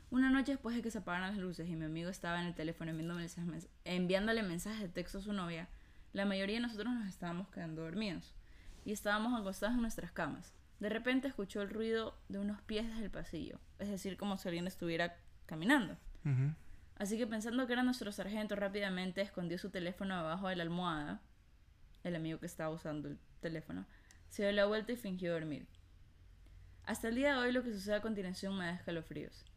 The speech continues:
Speaker 1: Mientras fingía dormir escuchó a alguien justo detrás de él, al otro lado de la cama, que decía,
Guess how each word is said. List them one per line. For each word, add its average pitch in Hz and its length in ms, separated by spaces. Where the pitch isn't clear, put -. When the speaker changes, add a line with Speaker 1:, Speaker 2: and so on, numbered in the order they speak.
Speaker 1:
Mientras 220 300
fingía 247 440
dormir 214 280
escuchó 202 380
a 196 60
alguien 214 340
justo 220 280
detrás 202 300
de 180 220
él, - 120
al 190 120
otro 196 300
lado 196 140
de 196 100
la 175 160
cama, 196 380
que 190 100
decía, 180 540